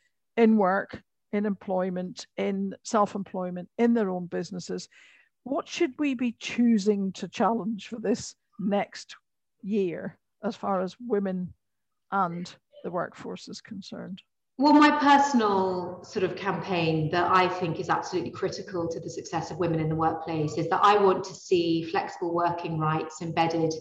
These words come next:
Speaker 2: in the new employment bill. Yeah, obviously, we already, already have the right to request flexible working, but there's a campaign called Flex for All, and I think that it was in the Conservative Party's manifesto, actually, at the last election, a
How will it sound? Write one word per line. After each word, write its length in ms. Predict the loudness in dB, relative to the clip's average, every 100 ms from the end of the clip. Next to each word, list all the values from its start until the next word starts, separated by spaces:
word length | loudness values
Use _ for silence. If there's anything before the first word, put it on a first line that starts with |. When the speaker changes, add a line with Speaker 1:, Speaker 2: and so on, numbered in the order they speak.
| -10 -20 -20 -16 -2
Speaker 2:
in 220 | 0 2
the 80 | 2
new 380 | 2 4 2 0
employment 580 | -4 -2 0 0 -2
bill. 120 | 2 6
Yeah, 120 | 8
obviously, 300 | 8 6 6
we 100 | 8
already, 280 | 8 8 8
already 300 | 6 8 6
have 120 | 4
the 80 | 4
right 260 | 4 2
to 140 | 0 -6
request 360 | 0 0 0
flexible 400 | -4 -4 -6 -6
working, 540 | -2 -2 -2 -6 -8 -12 -20 -20 -20 -20 _ 4
but 200 | 6 6
there's 140 | 6
a 60 | 4
campaign 520 | 4 2 2 0 0
called 240 | -2 -4 0
Flex 320 | -2 -2 -8
for 140 | -4
All, 480 | 2 6 6 6 2
and 500 | 2 2 2 0 -8 2
I 240 | 6 6 6
think 380 | 0 -4 -8 2
that 320 | 4 4 2 -8 -10 -4 -4 -4 -4
it 100 | 0
was 120 | 2
in 100 | 6
the 260 | 4 4 -6
Conservative 500 | -6 2 2 2 2
Party's 320 | 0 0 0
manifesto, 520 | 0 0 0 0 0
actually, 260 | 0 -2 -4
at 60 | 0
the 80 |
last 260 | 4 4 4
election, 460 | 2 2 -2 -2 -2
a 180 | -4